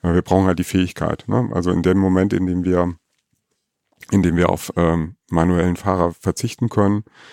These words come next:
haben wir eine andere wirtschaftliche Situation und andere Skalierungsmöglichkeiten, die uns dann erst ermöglichen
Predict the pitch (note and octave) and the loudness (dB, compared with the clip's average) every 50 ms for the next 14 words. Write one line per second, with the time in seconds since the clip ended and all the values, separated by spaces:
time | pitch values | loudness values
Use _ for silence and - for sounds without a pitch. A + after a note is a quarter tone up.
0 | - - _ - - E2+ F2 E2+ F2+ E2+ E2+ E2 D#2+ D#2+ F2+ F2 E2 F2 D#2+ F#2 | -20 -20 _ -4 -2 0 0 2 2 2 0 0 0 0 0 -2 -2 -2 0 0
1 | G#2 - - A2+ G2 - - F2+ - - E2+ E2+ - - - - F2+ E2+ - - | 0 0 0 -2 -2 -2 -2 -6 -6 -6 -8 -6 -6 -6 -4 -2 -4 -4 -4 -6
2 | - - E2+ E2 E2 E2+ E2 - - F2 F2 D#2+ F#2 - - - F2 E2+ F2+ G2+ | -6 -6 -4 -4 -4 -4 -4 -4 -4 -4 -4 -4 -4 -8 -6 -4 -2 0 0 0
3 | G2 G2 G2+ - - A2 G#2 F#2+ - F2+ F#2 - - G2+ F#2 - - F2+ F#2 - | 0 0 -2 -4 -4 -4 -4 -4 -4 -6 -8 -4 -2 0 0 0 -2 -6 -8 -10
4 | _ - - - - - - - - - - _ - G2 F#2+ F#2+ G2 - - G#2 | _ -20 -20 -20 -20 -20 -20 -20 -20 -20 -20 _ 0 2 2 4 4 4 4 2
5 | F#2+ F#2+ F#2+ F#2+ - F#2+ F2 F2 F2+ F#2+ - - G2 E2+ - G2+ E2 D#2+ | 2 2 -2 -2 0 0 2 2 2 0 0 -2 -4 -4 -2 -4 -6 -6